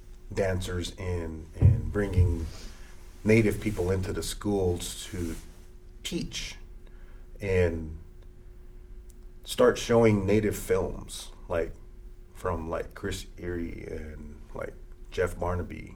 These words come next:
you know, rest in peace, he passed away yesterday. And there's a lot of Native films out there that do a very well representation of who we are.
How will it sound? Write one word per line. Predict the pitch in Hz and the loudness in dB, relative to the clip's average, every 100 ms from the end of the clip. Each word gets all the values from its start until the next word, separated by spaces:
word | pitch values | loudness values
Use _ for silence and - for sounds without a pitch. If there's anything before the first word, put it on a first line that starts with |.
| - | -12
you | - | -12
know, | - | -12
rest | 90 - | -12 -12
in | - | -12
peace, | - - | -12 -12
he | - | -12
passed | - - - - | -6 -6 -4 -6
away | 90 | -4
yesterday. | 90 - - - - - - - - - - - - - - | -4 -4 -6 -10 -10 -12 -14 -14 -14 -14 -14 -14 -14 -14 -10
And | 90 82 78 76 76 - - - - - - | -6 -2 -2 -4 -6 -10 -14 -18 -18 -16 -8
there's | - 76 - - - - - - - - - | -6 -6 -10 -12 -14 -16 -18 -16 -16 -16 -8
a | - | -4
lot | 82 90 95 92 | 2 4 6 4
of | 92 | 2
Native | 92 87 | 0 0
films | - 92 87 | 0 0 2
out | 87 78 | 0 -2
there | 80 76 | -2 -4
that | 76 76 - - - - - - - - - | -4 -6 -8 -14 -16 -18 -16 -16 -16 -16 -8
do | 98 85 | -2 -2
a | 78 - | -2 0
very | 90 95 | 2 4
well | 87 82 | 2 0
representation | 80 85 85 87 80 - 90 - 85 | 0 -2 -2 -6 -8 -6 -8 -6 -8
of | 80 78 | -8 -8
who | - 87 | -8 -8
we | 80 78 | -8 -6
are. | 82 82 82 | -6 -8 -10